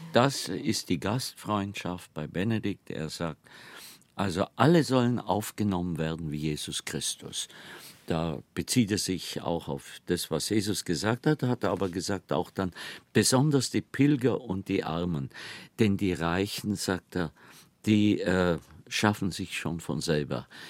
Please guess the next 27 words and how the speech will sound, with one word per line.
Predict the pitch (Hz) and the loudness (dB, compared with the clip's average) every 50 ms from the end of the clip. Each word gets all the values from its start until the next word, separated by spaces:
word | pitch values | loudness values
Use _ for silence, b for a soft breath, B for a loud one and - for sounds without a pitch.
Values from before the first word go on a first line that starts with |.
| B B B _ | B B B _
die | - - - | -4 -2 -2
Anerkennung. | - 80 69 71 65 64 - - - 73 69 67 58 58 60 - - _ _ b b b b b b b - - - | -2 -6 -6 -6 -8 -8 -6 -4 -4 -4 -4 -6 -10 -12 -14 -14 -16 _ _ b b b b b b b -20 -4 0
Und, | 107 98 95 90 87 85 - _ _ - - | 2 4 4 2 0 -2 -6 _ _ 0 2
äh, | 104 98 95 95 92 90 90 87 - _ B B B B B B B B B _ _ - _ _ | 2 4 4 2 0 -2 -4 -8 -18 _ B B B B B B B B B _ _ -20 _ _
es | - 233 - - - | 0 0 0 2 2
gilt | - 165 156 151 - - - - - 160 151 - - | 2 2 2 0 -6 -12 -12 -12 -12 -12 -14 -16 -4
deshalb, | - 113 113 - - 127 123 117 - - - _ - | -2 -2 0 2 4 6 4 4 2 -4 -18 _ -20
bei | - - - 104 104 | -18 -2 2 2 4
uns | 107 110 117 120 - | 4 2 0 0 0
wird | 107 110 - | -2 -2 0
nicht | 110 107 95 - | 0 -2 0 -2
nach | 95 87 76 73 | -4 -4 -4 -4
dem | 78 71 | -8 -10
Taufschein | - - 80 78 87 - - - - 87 92 90 | -6 -4 -4 -4 -4 -6 -8 -6 -4 -2 -2 -2
gefragt, | 85 90 87 - - - 87 85 92 95 - - - _ - - B B B B B B B B B B | -2 -4 -6 -4 -6 -4 -4 -4 -4 -6 -10 -18 -20 _ -20 -20 B B B B B B B B B B
wird | 120 123 - - | -2 -2 2 2
nicht | 123 117 - - | 0 0 2 0
gefragt, | 113 107 - - 95 92 85 - _ - | 0 0 0 -2 -2 -4 -4 -6 _ -2
wo | 87 87 | 0 0
er | 85 82 78 | 0 0 0
herkommt, | 76 85 82 80 82 - _ - 113 117 110 - - | 2 2 2 2 2 -2 _ -2 0 0 0 -2 -4
man | 85 73 65 | -4 -6 -6
fragt | - - - 62 64 - _ - | -6 -8 -8 -8 -8 -8 _ -6
schon | - 101 101 107 104 | -4 -2 0 0 0
mal | 92 87 87 | 0 0 0
so, | 80 - - 90 82 B B B B B B B B B B B B B B | -2 0 -2 -2 -2 B B B B B B B B B B B B B B
aber | - 107 110 107 87 85 104 98 98 92 87 80 | 4 4 6 6 4 2 0 2 2 0 -2 -4